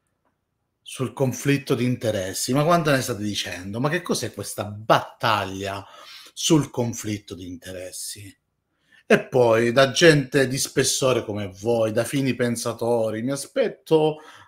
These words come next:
un po' di sfumatura, un po' di pensiero laterale, un minimo di pensiero originale. Invece mi ritrovo ad ascoltare un discorso di basso cabotaggio. Insomma, cosa si dice il discorso di basso capoda-,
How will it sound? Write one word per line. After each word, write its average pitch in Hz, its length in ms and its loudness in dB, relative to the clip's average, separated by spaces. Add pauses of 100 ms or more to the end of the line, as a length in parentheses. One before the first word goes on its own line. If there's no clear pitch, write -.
(100)
un 196 320 -12
po' 202 140 0
di 175 160 -6
sfumatura, 127 1200 -2
un 135 320 -6
po' 160 240 6
di 151 640 -2
pensiero 151 460 -2
laterale, 139 680 2
un 131 140 0
minimo 202 580 2
di 165 80 -6
pensiero 165 460 2
originale. 151 680 0
Invece 139 480 -2 (380)
mi 151 120 -2
ritrovo 147 340 4
ad 139 40 4
ascoltare 135 560 0
un 110 140 -6
discorso 117 760 0
di 107 120 -18
basso 139 680 -2
cabotaggio. 139 680 0
Insomma, 139 300 -14
cosa 113 200 -20
si 98 80 -20
dice 95 200 -20
il 90 80 -20
discorso 104 680 -10
di 101 100 -16
basso 107 420 -12
capoda-, 123 560 -6